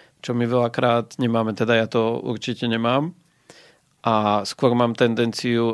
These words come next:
aj ku nám, keď niekto príde do triedy, vždy ho ako keby prijať. A nevidím za tým, uh, to svoje, že môžem niekedy povedať nie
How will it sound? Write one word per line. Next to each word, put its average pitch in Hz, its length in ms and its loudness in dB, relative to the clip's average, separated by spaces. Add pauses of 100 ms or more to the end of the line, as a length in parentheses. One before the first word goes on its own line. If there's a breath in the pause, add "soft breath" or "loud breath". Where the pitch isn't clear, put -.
aj 113 160 0
ku 120 160 -2
nám, 113 160 -2
keď 117 160 -4
niekto 110 240 -6
príde 113 240 -4
do 110 160 -2
triedy, 120 800 -2
vždy 107 220 -2 (100)
ho - 80 4
ako - 160 -8
keby 117 240 -4
prijať. 110 640 0 (400)
A 113 80 -2
nevidím 117 560 -2
za 110 160 0
tým, 113 560 -2
uh, 107 960 -8
to - 160 -6
svoje, 104 480 0
že 104 80 -6
môžem 110 240 -2
niekedy 101 320 -6
povedať 104 320 -2
nie 110 240 0